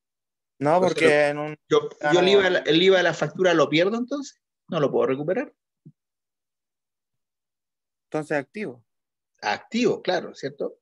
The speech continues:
Speaker 2: Pero, eh, no, no tienen que sacarlo por descarte, sino que tienen que a-, a-,
Speaker 1: No.
Speaker 2: anotar por ahí que el iva crédito siempre es una cuenta de activo, ¿cierto? Debieran tenerlo anotado, porque así son las preguntas,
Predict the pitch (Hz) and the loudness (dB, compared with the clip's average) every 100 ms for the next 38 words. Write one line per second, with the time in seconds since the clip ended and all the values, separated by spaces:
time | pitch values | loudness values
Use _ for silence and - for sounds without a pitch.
0 | _ _ 151 135 127 117 - - _ - | _ _ -2 2 2 -2 -10 -20 _ -6
1 | 135 123 120 123 123 135 - 139 139 147 | -2 0 0 -4 -6 -6 -2 -4 -2 -6
2 | 160 - 180 175 170 165 160 156 - 202 | -10 -10 -4 -2 -2 -2 -6 -10 -8 -8
3 | - - _ _ _ _ _ - 143 139 | -8 -20 _ _ _ _ _ -10 -8 -6
4 | 139 151 139 143 135 127 127 - 123 135 | -6 -8 -8 -4 -4 -4 -4 -4 -4 -4
5 | 165 - 175 185 185 156 165 160 143 160 | -6 -4 0 2 2 0 2 2 0 0
6 | 190 196 196 190 156 - 220 233 233 226 | 2 4 2 -4 -12 -8 -2 -2 -2 -8
7 | 214 196 190 196 196 190 196 190 _ 170 | -8 -6 -4 -4 -4 -4 -6 -6 _ -8
8 | - - - 160 151 139 131 143 139 131 | -6 -8 -14 -8 -4 -4 -4 -8 -8 -8
9 | 147 160 123 71 - _ _ _ _ _ | -6 -6 -6 -8 -14 _ _ _ _ _
10 | _ _ - - - - - 147 143 - | _ _ -20 -20 -14 -12 -6 -4 -4 -6
11 | 156 202 196 254 220 117 - 98 | -4 -4 -4 -4 -4 -4 -8 -16